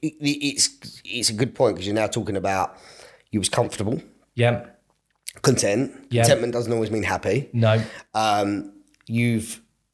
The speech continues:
Speaker 1: you've seen a lot of us up in the city. You've now been inspired, but to get through, you've had, you've been given a challenge.
Speaker 2: Yep. And there's nothing that's gonna stop me.
Speaker 1: So,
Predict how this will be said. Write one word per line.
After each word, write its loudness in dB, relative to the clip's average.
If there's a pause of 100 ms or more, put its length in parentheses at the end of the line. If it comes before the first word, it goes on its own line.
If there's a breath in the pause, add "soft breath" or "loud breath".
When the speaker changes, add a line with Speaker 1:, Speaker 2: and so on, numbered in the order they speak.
(400)
Speaker 1:
you've -4
seen 2
a 2
lot 4
of -4
us 0
up -2
in 0
the 0
city. 0 (180 loud breath)
You've -14
now 4
been -4
inspired, 0 (600 loud breath)
but 0
to 4
get 2
through, -2 (360 loud breath)
you've 0
had, 2
you've 0
been -2
given -2
a -2
challenge. 0
Speaker 2:
Yep. 2 (1700 loud breath)
And 4
there's 4
nothing 2
that's -2
gonna 0
stop 0
me. -6 (760 soft breath)
Speaker 1:
So, 2